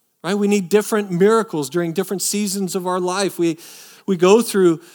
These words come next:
uh, these times where we need, we have different dreams for different stages of life. We, uh, we seek to claim different promises in different situations. It's a moving target all of the time.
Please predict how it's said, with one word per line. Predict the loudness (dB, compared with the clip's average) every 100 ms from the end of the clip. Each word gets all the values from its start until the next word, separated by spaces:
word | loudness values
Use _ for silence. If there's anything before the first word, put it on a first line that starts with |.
| _ -6
uh, | -4 -4
these | -2 -4 -4
times | -4 -2 0 0
where | 0
we | 2
need, | 2 2 0 -8 -14
we | -2 0
have | 0 0
different | 0 0 -2 -4
dreams | -6 -2 0 2 0 -2
for | -4 -2
different | 0 0 -2 -4
stages | 0 0 0 0 -4
of | -6 -6
life. | -6 -8 -6
We, | -6 -6 -10 -20 -20 -20 _
uh, | -8 -4
we | -2
seek | 0 0 0 -2 -6
to | -6
claim | -4 -2 0 -2 -6 -6
different | -2 -2 -4 -6
promises | -10 -6 -4 -2 -2 -4 -6 -8 -10 -10 -12 -16 _ _ -8
in | -2
different | -2 -2 -4
situations. | -4 -4 -4 -4 -2 -4 -6 -6
It's | -6 -2
a |
moving | 0 0 -2 -4 -8
target | -6 -6 -4 -6 -8
all | -6 -4 -2 -2
of |
the | -6
time. | -8 -8 -8 -10 -16